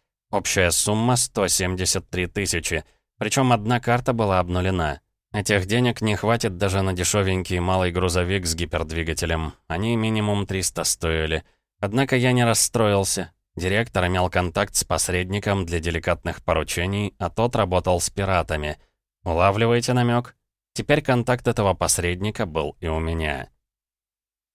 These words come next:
Закончив с делами, вызвав Гона, я прогулялся с ним до глайдера, описав количество находок. Понятно, что не впечатляет, но это тоже неплохо. Гон попросил отдать нейросеть им. Он тут подумал, решил себе ее поставить,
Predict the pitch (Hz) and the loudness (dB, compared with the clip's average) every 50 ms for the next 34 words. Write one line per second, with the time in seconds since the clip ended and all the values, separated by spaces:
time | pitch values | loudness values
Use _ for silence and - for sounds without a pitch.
0 | _ - 80 92 95 104 117 113 98 101 107 95 90 82 80 92 95 95 104 120 | _ -6 -4 -2 0 2 2 2 2 2 2 2 2 2 2 2 4 4 4 4
1 | 135 135 135 131 117 90 98 98 85 85 92 90 80 82 80 90 98 110 113 120 | 4 4 4 4 2 2 2 0 2 2 2 2 0 0 0 0 2 2 2 2
2 | 120 113 95 101 107 101 110 101 95 98 98 101 107 110 107 - 107 95 - - | 2 0 0 0 0 0 0 0 0 2 2 4 4 2 2 2 0 0 0 2
3 | 104 104 101 95 90 104 98 98 98 98 92 90 87 85 90 87 90 85 - _ | 2 0 0 0 0 -2 0 2 4 4 4 4 2 2 0 0 0 -2 -4 _
4 | - 87 - 87 85 - - 92 82 - - - 85 82 87 87 - 92 85 - | -8 -6 -4 -2 0 2 2 2 0 0 -2 -2 0 0 0 -2 -2 -2 -2 -2
5 | - 90 87 90 87 - - 90 80 76 73 69 - - - _ _ _ _ _ | 0 0 0 0 0 0 2 2 2 2 0 -4 -6 -8 -16 _ _ _ _ _
6 | _ _ _ - 117 127 139 147 147 - 139 135 - - 135 131 131 123 - - | _ _ _ 0 2 4 4 2 2 2 2 2 2 2 2 0 0 0 -2 -4
7 | 123 - - 107 - 110 110 120 127 135 135 131 131 - 110 110 107 104 101 107 | -2 -2 -2 -2 -2 0 2 2 4 4 4 2 2 0 0 0 2 2 2 2
8 | 110 107 - 104 - - 123 117 101 90 82 78 71 - 78 78 76 71 - 78 | 0 0 -2 -2 0 0 0 0 0 0 -2 -4 -4 -4 -2 -2 -2 0 -2 -4
9 | 73 - - _ _ _ _ _ _ _ _ - 95 107 117 113 104 113 95 104 | -6 -6 -10 _ _ _ _ _ _ _ _ -2 2 2 2 2 2 2 2 2
10 | 104 98 - 117 107 101 95 87 85 87 101 104 - - 101 101 98 98 95 92 | 2 2 2 2 2 2 2 0 0 -2 -2 -2 -2 -2 -2 0 2 4 4 2
11 | 90 - 101 98 90 - 107 98 90 85 76 - _ _ _ _ _ - 107 120 | 2 2 0 -2 -2 -2 -2 0 0 -2 -4 -6 _ _ _ _ _ -2 -2 0
12 | 120 143 135 - - 135 123 120 143 143 147 147 147 139 120 110 104 - - 123 | 0 0 -2 0 0 0 2 2 2 4 6 6 6 6 4 2 2 2 2 2
13 | 120 - - 123 101 101 107 101 95 95 95 90 98 90 - - - 95 90 90 | 2 2 0 -2 0 0 0 2 2 0 0 0 0 -2 -2 0 0 0 0 -2
14 | 87 - | -2 -4